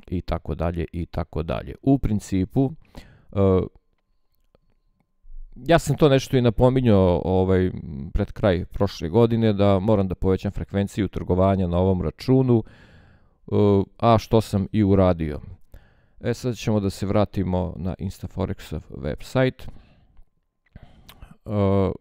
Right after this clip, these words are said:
što se tiče, e, ostalih, e, pam računa, samo malo,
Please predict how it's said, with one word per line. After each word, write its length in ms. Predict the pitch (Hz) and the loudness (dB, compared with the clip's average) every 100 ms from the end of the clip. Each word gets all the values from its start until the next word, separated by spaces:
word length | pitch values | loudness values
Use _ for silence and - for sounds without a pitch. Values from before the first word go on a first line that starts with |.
| - | -14
što 180 | - 151 | -6 -4
se 120 | 135 | -4
tiče, 280 | 131 - 127 | -6 0 4
e, 100 | 107 - - - - - - - 98 - | 4 2 -12 -20 -20 -20 -12 -4 -2 4
ostalih, 640 | 139 - 160 110 - - | 4 6 2 2 -2 -8
e, 20 | - 95 95 87 - - | -6 0 0 0 -4 -4
pam 220 | 110 98 82 | 0 0 0
računa, 680 | 80 - 107 107 139 156 147 _ _ _ _ _ _ _ | -6 -4 0 0 0 -2 -8 _ _ _ _ _ _ _
samo 280 | - 92 92 | -12 -8 -6
malo, 360 | 92 104 147 | -4 -4 -6